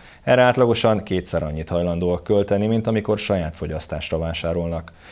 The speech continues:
Varga Máté, a Varga Pincészet kereskedelmért felelős tulajdonosa szerint a forralt bornál is fontos, hogy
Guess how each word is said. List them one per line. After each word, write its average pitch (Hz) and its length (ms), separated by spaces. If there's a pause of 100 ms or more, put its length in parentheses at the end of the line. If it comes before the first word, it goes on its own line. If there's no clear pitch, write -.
(240)
Varga 127 260
Máté, 127 280
a 120 80
Varga 117 260
Pincészet 104 600
kereskedelmért 87 840
felelős 92 560
tulajdonosa 101 600
szerint 107 400
a 101 80
forralt 110 420
bornál 104 380
is 98 140
fontos, 110 480
hogy 120 240